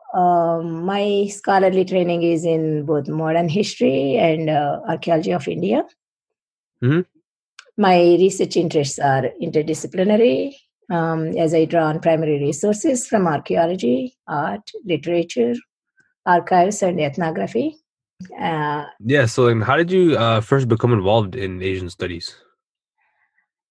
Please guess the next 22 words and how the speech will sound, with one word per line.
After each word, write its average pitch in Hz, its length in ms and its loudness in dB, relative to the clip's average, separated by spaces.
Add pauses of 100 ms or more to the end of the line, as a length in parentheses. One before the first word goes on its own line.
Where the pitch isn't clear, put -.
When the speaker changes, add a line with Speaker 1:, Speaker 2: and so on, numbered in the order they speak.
(600)
Speaker 1:
Uh, 226 560 2
well, 247 340 4
uh, 233 420 2
I'm 240 280 4
always 277 480 0
interested 208 480 -2
in 175 140 -2
history, 165 640 -4
um, 160 500 -6 (460)
although 165 260 -2
my 160 160 -4
<laughs> 156 120 -8
childhood 185 340 2
dream 175 240 2
was 156 260 2
to 170 120 -4
become 156 300 -2
a 165 60 -6
medical 156 380 -4
doctor 165 360 -4
and, 170 300 -6
uh, 160 200 -6